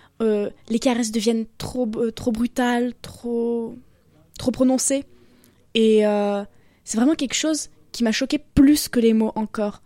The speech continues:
Parce que c'était des, des sensations, un ressenti qui traversait jusqu'au lecteur, euh, jusqu'au spectateur plutôt.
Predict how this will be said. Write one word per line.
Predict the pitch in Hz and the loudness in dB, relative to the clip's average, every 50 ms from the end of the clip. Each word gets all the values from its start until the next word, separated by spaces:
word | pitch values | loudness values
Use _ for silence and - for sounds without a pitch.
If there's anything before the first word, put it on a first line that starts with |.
| _ _ _ _ - | _ _ _ _ -12
Parce | - 208 - | -10 -10 -8
que | - 220 | -8 -8
c'était | - - 233 233 | -6 -4 -4 -2
des, | 214 220 220 214 208 208 202 | -2 -2 -2 -2 -2 -2 -2
des | 196 208 | -2 -2
sensations, | - 254 240 - 262 - - 277 247 | -2 -2 -2 -4 -4 -4 -2 -2 -2
un | 220 | -2
ressenti | 202 226 247 - 262 254 240 - - 285 | 0 -2 -2 -2 -4 -6 -6 -6 -8 -8
qui | - - - 208 202 196 196 196 - | -8 -8 -6 -6 -4 -4 -6 -8 -10
traversait | - - - 262 254 247 254 - - - 269 269 | -10 -6 -4 -2 -2 -2 -2 -2 -2 -2 -2 -2
jusqu'au | 247 240 226 - - - 226 220 | -4 -4 -6 -8 -8 -8 -6 -6
lecteur, | 220 214 - - - 233 233 254 247 - - | -6 -6 -8 -8 -8 -6 -6 -6 -6 -2 -2
euh, | 196 214 202 | -2 -2 -2
jusqu'au | 208 202 202 - - 214 202 196 196 190 185 185 196 | -4 -6 -8 -8 -6 -6 -4 -2 -2 -4 -4 -4 -6
spectateur | 190 - - 226 - 233 214 - 247 247 | -6 -6 -6 -6 -4 -4 -4 -4 -6 -6
plutôt. | - - 220 - - 240 254 | -4 -6 -6 -4 -4 -6 -6